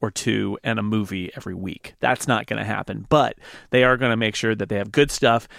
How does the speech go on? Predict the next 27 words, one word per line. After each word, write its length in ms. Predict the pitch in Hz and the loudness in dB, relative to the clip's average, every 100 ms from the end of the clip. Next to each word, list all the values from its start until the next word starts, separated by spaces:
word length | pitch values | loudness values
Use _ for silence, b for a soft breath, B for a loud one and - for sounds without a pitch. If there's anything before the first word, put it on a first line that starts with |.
| B - | B -6
and 120 | 110 | -4
they've 140 | 107 | 0
got 140 | 107 104 | 0 0
a 40 | |
good 200 | 113 117 | 0 0
catalog, 580 | 139 113 107 107 104 104 | 0 0 2 2 0 -2
and 120 | 123 113 | -2 0
they 80 | |
do 260 | 113 135 139 | 2 4 4
own 480 | - 127 123 107 107 - _ - | 4 4 2 0 -6 -12 _ 2
all 340 | 131 131 120 | 6 8 6
of 100 | 113 | 2
this 180 | 104 - | -2 -4
content 440 | - 107 110 95 | -2 -2 -2 -4
now, 220 | 95 90 | -4 -4
especially 500 | 90 - - 208 202 | -4 -4 0 2 4
with 140 | 127 110 | 2 0
the 60 | |
purchase. 360 | - 123 104 110 - B B | -2 -2 -2 -4 -10 B B
I 40 | |
mean, 200 | 139 120 - b b | 0 0 -4 b b
Disney 200 | - 202 | 4 4
streaming 280 | 185 185 196 | 4 2 2
service 280 | - 127 117 | 2 2 2
is 100 | 117 | 0
being 280 | 127 113 110 | 2 2 4
built 320 | 110 107 - | 2 2 -4